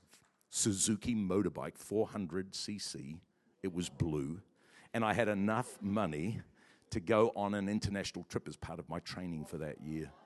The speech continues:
because I did it God's way. My challenge to you is, come on, it begins with stewarding. And the question of, "Okay, well, do I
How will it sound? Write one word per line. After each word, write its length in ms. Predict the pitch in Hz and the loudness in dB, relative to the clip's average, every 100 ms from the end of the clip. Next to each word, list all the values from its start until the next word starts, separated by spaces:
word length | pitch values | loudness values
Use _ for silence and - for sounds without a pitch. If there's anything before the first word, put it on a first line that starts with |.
| - - _ - - - - - - - - - | -20 -20 _ -20 -18 -18 -18 -20 -20 -20 -20 -6
because 260 | 95 92 95 | -4 0 2
I 80 | 95 | 4
did 160 | 101 | 4
it 80 | 98 | 2
God's 320 | 107 117 - | 0 -2 -4
way. 120 | 64 - - - - - - - - - _ _ _ _ _ - | -12 -12 -14 -20 -20 -20 -20 -20 -20 -20 _ _ _ _ _ -6
My 220 | 104 139 | 2 4
challenge 720 | 123 - 160 160 165 156 - | 4 4 4 4 2 2 0
to 120 | - | 0
you 260 | 117 127 87 | 0 2 2
is, 360 | 82 78 - - _ | 0 -2 -6 -10 _
come 180 | 156 208 | -2 -2
on, 200 | 120 78 - | -4 -8 -4
it 160 | 110 - | -4 -2
begins 520 | 104 82 110 113 95 | -2 0 2 0 2
with 400 | 104 101 - - _ _ _ _ | 4 4 0 -12 _ _ _ _
stewarding. 640 | - - - 113 78 73 65 _ _ _ - - | -4 -2 0 -2 -2 -6 -12 _ _ _ -20 2
And 160 | 135 131 | 6 6
the 60 | |
question 500 | - 156 165 - 120 | 6 8 8 6 2
of, 260 | 104 101 - - - _ - | 4 2 -2 -16 -20 _ -2
"Okay, 440 | 135 - 147 127 | -2 4 6 6
well, 240 | 101 101 95 | 6 4 4
do 240 | 98 127 | 4 6
I 220 | 117 101 | 8 6